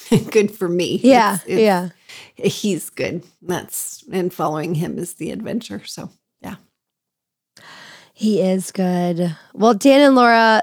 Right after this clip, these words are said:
Speaker 2: thank you so much for sharing that p-, those pieces of advice. Thank you for your thirty years of service with Josiah Venture, paving the way,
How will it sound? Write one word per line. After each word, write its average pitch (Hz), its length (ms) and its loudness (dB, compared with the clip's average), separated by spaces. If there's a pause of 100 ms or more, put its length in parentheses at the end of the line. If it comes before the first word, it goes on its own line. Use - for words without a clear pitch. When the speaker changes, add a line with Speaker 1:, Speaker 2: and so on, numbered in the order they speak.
Speaker 2:
thank 247 540 0
you 254 400 8
so 220 260 2
much 196 360 0
for 170 280 -2 (120)
sharing 190 400 -2
that 180 180 -2
p-, - 160 -10
those 185 140 -4
pieces 180 260 -4
of 185 80 0
advice. 247 560 2 (300)
Thank 220 360 -2
you 240 140 2
for 190 400 2
your 185 180 2
thirty 214 480 2
years 190 760 4
of 185 220 0
service 208 400 2
with 202 100 -4
Josiah 190 420 2
Venture, 180 640 2 (340)
paving 247 380 4
the 220 100 6
way, 202 640 4